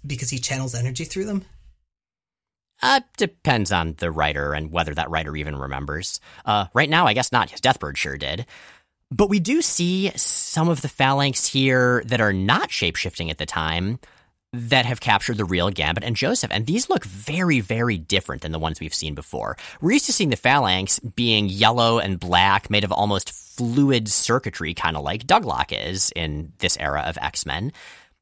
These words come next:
Speaker 2: But these ones are smooth, dark gray, hulking humanoids with these red vents or maybe gills on their bodies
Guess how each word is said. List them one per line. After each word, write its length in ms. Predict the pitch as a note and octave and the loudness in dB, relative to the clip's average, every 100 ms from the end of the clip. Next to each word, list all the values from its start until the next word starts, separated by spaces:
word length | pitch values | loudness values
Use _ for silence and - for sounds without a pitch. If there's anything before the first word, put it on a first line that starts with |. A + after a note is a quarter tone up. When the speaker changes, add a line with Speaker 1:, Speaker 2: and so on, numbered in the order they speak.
| - | -2
Speaker 2:
But 120 | D3+ | 0
these 200 | A3+ D4 | 2 2
ones 240 | F4 C4 | 2 2
are 60 | C#3 | 2
smooth, 880 | - - A2+ A2 B2+ E3+ F#3+ - F2 | 2 2 2 2 2 2 2 -2 0
dark 360 | F2+ D3+ - | 2 2 -2
gray, 360 | G2+ F#2+ F#2+ C3 | -4 0 2 2
hulking 520 | - - C3+ - D3+ | -2 -2 -2 -2 -2
humanoids 760 | G#2+ - E3 C#3+ A#1 B1+ E2 - - - | -2 0 0 0 -2 -6 -6 -8 -10 -4
with 160 | C#3+ C#3+ | -2 0
these 200 | C#3 G2 | 0 2
red 300 | A#2+ C#3 B2+ | 2 2 0
vents 500 | F2 F#2+ A2+ C3 - | 0 2 4 2 0
or 60 | |
maybe 240 | G2 F#2 D#2+ | 0 0 -4
gills 500 | D#2 D#2 F2+ A#2 A#2+ | -6 -4 -2 0 2
on 100 | B2 | 2
their 100 | B2 | 4
bodies 560 | B2+ B2+ B2+ B2+ - | 4 4 2 0 -2